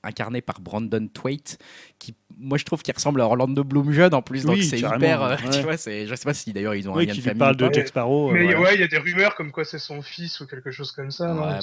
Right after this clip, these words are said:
Speaker 3: semble.
Speaker 1: ça, ça pourrait être crédible, hein, parce que franchement, mais, euh, t'as peut-être l'impression, ouais, effectivement, ce, ce teaser, ce, de, alors moi, j'ai, déjà, ça m'a donné l'impression que j'étais complètement paumé dans ce truc. Je me suis dit, mais attends, il y en a eu combien depuis la dernière fois ? Parce que <laughs> j'ai vu le premier, c'est tout, moi.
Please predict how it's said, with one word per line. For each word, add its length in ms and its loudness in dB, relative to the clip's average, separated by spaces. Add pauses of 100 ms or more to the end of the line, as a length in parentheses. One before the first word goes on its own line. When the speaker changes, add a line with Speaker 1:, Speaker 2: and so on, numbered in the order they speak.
(140)
Speaker 3:
semble. 20 -2 (120)
Speaker 1:
ça, 60 -10
ça 160 -2
pourrait 280 -2
être 80 -8
crédible, 380 -6
hein, 40 0
parce 200 -10
que 200 -6
franchement, 260 -10
mais, 100 -2
euh, 120 0
t'as 140 0
peut-être 200 2
l'impression, 460 0
ouais, 100 4
effectivement, 420 -2
ce, 140 -4 (320)
ce 120 -8
teaser, 440 0
ce, 380 -2
de, 80 -2
alors 160 0
moi, 100 2
j'ai, 120 0
déjà, 340 -4
ça 140 -12
m'a 60 -6
donné 100 -2
l'impression 240 -6
que 60 -4
j'étais 120 -10
complètement 440 -4
paumé 240 0
dans 100 0
ce 80 -10
truc. 140 -2
Je 40 -10
me 40 -10
suis 160 -10
dit, 60 -6
mais 100 -6
attends, 120 -6
il 40 -2
y 40 -4
en 40 -4
a 40 -4
eu 60 -6
combien 260 -2
depuis 160 -6
la 80 -6
dernière 220 -2
fois ? 120 -6
Parce 80 -4
que 140 -4
<laughs> 0 -
j'ai 120 -6
vu 80 -2
le 80 -6
premier, 360 -4
c'est 140 -6
tout, 140 -8
moi. 160 -12